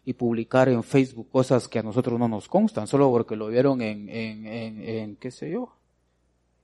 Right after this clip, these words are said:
en algún lugar, ¿verdad? Yo, yo no sé si alguno de ustedes se recuerda, pero cuando empezaron los bochinches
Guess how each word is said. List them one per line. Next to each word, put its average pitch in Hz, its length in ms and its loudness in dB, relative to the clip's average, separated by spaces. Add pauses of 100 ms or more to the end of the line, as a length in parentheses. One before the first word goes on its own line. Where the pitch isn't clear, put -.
(340)
en 113 120 -12
algún 147 200 2
lugar, 208 240 6 (1500)
¿verdad? 170 240 0 (380)
Yo, 139 100 -8 (220)
yo 165 160 6
no 262 100 4
sé 285 380 4
si - 180 -4
alguno 170 240 2
de 214 80 6
ustedes 214 320 6
se 147 80 -4
recuerda, 214 580 4 (680)
pero 131 200 2
cuando 120 260 4
empezaron 139 500 4
los 165 180 6
bochinches 131 960 0